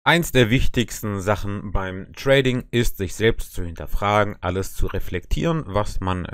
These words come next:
gesagt und getan hat. Wie viele von euch sind jetzt hier schon rein und ja, haben kein Stop-Loss gesetzt und sind jetzt entweder schon hier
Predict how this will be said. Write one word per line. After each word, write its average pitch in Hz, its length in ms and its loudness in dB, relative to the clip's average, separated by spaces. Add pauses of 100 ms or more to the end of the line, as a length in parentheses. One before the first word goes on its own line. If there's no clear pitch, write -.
gesagt 90 600 -4
und 101 440 -4
getan 85 520 0
hat. 71 160 -12 (400)
Wie 139 520 2
viele 151 560 4 (220)
von 123 280 0
euch 82 380 -2 (120)
sind 95 420 -8
jetzt 104 400 -6
hier 123 420 -2 (380)
schon 95 260 -4
rein 104 460 -2 (380)
und 95 420 -8
ja, 87 320 -6 (480)
haben 120 260 2 (200)
kein 131 260 0
Stop-Loss - 500 -4
gesetzt 87 460 -8 (500)
und 90 360 -10
sind 101 240 -8
jetzt 107 160 -8
entweder 90 360 -4
schon 85 240 -6
hier 110 380 -4